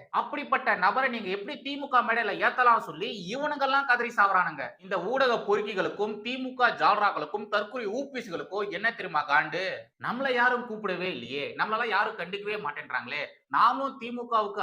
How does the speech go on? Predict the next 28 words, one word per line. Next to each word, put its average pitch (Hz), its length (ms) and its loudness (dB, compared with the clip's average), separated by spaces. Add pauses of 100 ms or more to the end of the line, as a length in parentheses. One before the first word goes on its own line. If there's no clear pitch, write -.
(120)
ஆதரவாக 170 520 2
முரட்டுத்தனமான 233 720 -2
முட்டுக்கெல்லாம் 190 600 -6
கொடுத்துட்டு 165 340 -14
வரோம், 160 300 -2
எல்லார்கிட்டயுமே 202 600 0
அசிங்க 214 320 -4
அசிங்கமா 208 280 -8
திட்டுக்கள் 185 500 -10
வாங்கிட்டு 147 320 -4
வரோம், 185 240 0 (160)
ஆனா 247 240 6
நம்மள 220 360 0
யாரும் 262 320 4
மதிக்கவே 220 420 0
மாட்டேன்றாங்களே. 156 680 0 (140)
பிராமணரான 247 720 4
பாண்டேவை 226 480 2
கூப்பிடுறாங்க, 180 520 -2 (140)
பிராமணரான 220 560 0
எஸ் 165 200 -8
வி 269 80 -10
சேகரை 208 320 -4
கூப்பிடுறாங்க, 175 540 0 (240)
இங்க 247 240 0
பிராமண 220 420 6
எதிர்ப்பு 220 340 0
பேசிட்டு 190 440 -2